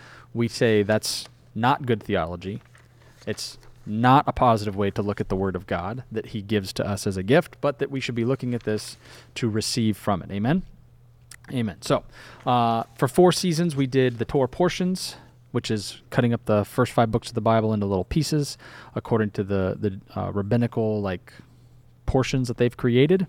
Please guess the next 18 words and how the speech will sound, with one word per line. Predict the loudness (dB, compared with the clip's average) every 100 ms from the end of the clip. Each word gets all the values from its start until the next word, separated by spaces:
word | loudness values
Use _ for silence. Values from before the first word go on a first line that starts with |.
| -6 -20 -10
and | -8
just | -6 -6
studying | 2 4 6 4 4 2 -4 -4
it | -2 0
for | 0
what | 2 2
it | 4
is. | 4 4 -2 -16 -20 -20 -20 -4
Then, | 4 8 8
uh, | 8
last | 8 6 4
year | 2
we | 4
did | 2 2
the |
Gospel | 0 -2 0 -4
of | 0
Matthew. | 0 0 0 0 0